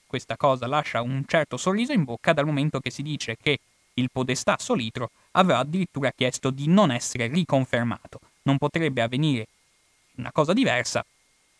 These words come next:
Del resto, c'è da dire, al suo posto verrà collocato il viceprefetto, il dottor Luigi Attardi, che diventa in questo modo commissario del comune di Padova e avrà un suo ruolo anche per lo snodarsi delle vicende all'interno dell'estate del millenovecentoquarantatré.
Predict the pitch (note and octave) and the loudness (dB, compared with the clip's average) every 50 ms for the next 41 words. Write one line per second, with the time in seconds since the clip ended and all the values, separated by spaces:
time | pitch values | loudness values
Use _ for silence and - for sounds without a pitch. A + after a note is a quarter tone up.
0 | _ _ _ - F#3+ G#3+ F#3 B2+ - _ - - - B2 - _ _ _ - - | _ _ _ 0 2 2 2 0 -4 _ -14 -10 -10 -10 -10 _ _ _ 0 0
1 | E3+ E3 C3+ A#2 A#2+ A#2+ A#2 - - F#3+ - - G2 G#2 - - - B2+ B2 B2+ | 0 2 2 2 2 2 0 2 0 0 0 0 -4 -4 -6 -6 -6 -2 -2 0
2 | B2+ C#3 B2+ - - _ _ _ - G3+ G3+ F3 - - G#2+ A2 A2+ - C3 C3 | 0 0 0 -2 -4 _ _ _ 0 0 0 2 0 0 0 -2 0 0 -2 0
3 | D3+ F3+ F3 D#3 D#3 - E3+ D#3+ - B2 G#2+ - _ _ A2+ A2+ - - D#3 D#3+ | 0 0 0 0 -2 -2 -2 -4 -2 -4 -6 -6 _ _ -10 -10 -8 -8 -6 -4
4 | F#3 D#3+ - _ B2+ B2 A#2+ A2 - D#3+ D#3+ D#3 D3 C#3 C3+ C3 C3 C3 - - | -4 -4 -4 _ -4 -4 -4 -4 -2 -2 0 0 0 0 -2 -2 -6 -8 2 2
5 | C#3+ C#3 - _ _ - A2 G#2 G2+ - A2+ A2 G2+ - - _ _ _ - C#3+ | 2 2 2 _ _ -4 -2 -2 -4 -6 -8 -12 -14 -18 -20 _ _ _ -4 -2
6 | D3 E3 E3+ - - - A#2 C3+ F3 F3+ - D3+ B2 A2+ A#2+ B2+ A#2+ - - - | 0 2 2 0 0 -2 -4 -4 -6 -4 -2 -2 0 0 -2 -2 -4 0 2 4
7 | G#3+ G3 F3+ D#3+ - - - - A#2+ A#2 A#2+ B2 B2 B2 B2 - - C#3+ C#3+ D3+ | 6 6 6 4 2 2 0 2 2 2 2 2 0 -2 -2 -4 -4 -2 -2 0
8 | D3+ C#3 - - - D#3 C#3+ C#3+ C#3+ C#3 C#3 C#3 C3 C3 C3+ - - C3+ C3 C3 | 0 -2 -4 -2 0 0 2 4 2 2 2 2 0 0 0 0 2 2 2 2
9 | C3 C3 B2+ B2 - - _ _ _ - A#3+ F3+ F3 C3 C3+ - - D#3 B2+ A2+ | 2 2 0 0 -2 -4 _ _ _ -2 0 0 0 0 -2 -2 -4 -4 -2 0
10 | A#2+ B2 A2+ A#2 B2 - B2+ - - A#2 A#2+ A#2+ A#2+ B2+ C3+ C3 A#2+ A#2 A2 B2 | 0 0 0 -2 -2 -4 -6 -4 -4 -4 -2 -2 -4 -2 -2 -2 0 2 0 0
11 | - - - C3 A#2+ B2 A#2+ A#2+ A2+ - A#2 A2+ A#2 A#2+ A#2 A#2 A2+ A2+ A2 - | 0 -2 -6 -4 -4 -2 -2 -2 -2 -2 -2 -2 0 -2 -2 -2 -2 -4 -2 -2
12 | A#2+ B2 B2 A#2+ A2+ A2 A2+ A2 - - A#2+ A2+ A2 - A2+ - - _ _ _ | -2 -2 -2 -4 -4 -6 -6 -8 -4 -2 -2 -2 -2 -4 -8 -10 -12 _ _ _
13 | _ - D3 D3+ D3+ D3+ D3+ D3+ C#3 C3 B2 A#2 - C3+ C3 B2+ - A#2 - _ | _ -2 0 2 2 2 2 2 2 0 0 -2 -2 -4 -4 -4 -4 -8 -6 _
14 | C#3 C3 B2 A#2 A2+ A2+ - G#2+ G#2+ - G#2+ G2+ - | -2 0 0 0 -2 -4 -4 -6 -6 -6 -8 -10 -12